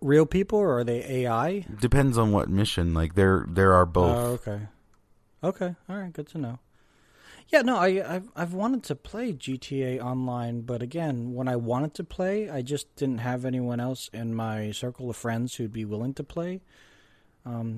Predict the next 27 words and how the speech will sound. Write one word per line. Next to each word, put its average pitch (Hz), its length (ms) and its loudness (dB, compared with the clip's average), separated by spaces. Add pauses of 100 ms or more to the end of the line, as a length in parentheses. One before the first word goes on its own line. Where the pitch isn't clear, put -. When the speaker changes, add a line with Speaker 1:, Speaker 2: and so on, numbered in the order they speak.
Speaker 1:
and 143 100 0
I 170 60 4
don't 220 240 6
know 208 140 6
your 170 360 2
friends 139 460 0
that 123 200 0
well 110 440 -4
to - 100 -14
be 120 160 -2
able 117 200 -2
to 110 60 -10
say, 110 280 -4
"Hey, 196 200 2
I'll 165 140 2
join 165 320 -2
you." 98 220 -6
So 120 220 -6
next 165 260 -2
time 160 400 0
you 147 160 -4
wanna 143 180 0
play 127 760 -2
and 117 460 -6 (160)
they're 127 180 -2
not 117 300 -2
around, 110 580 -6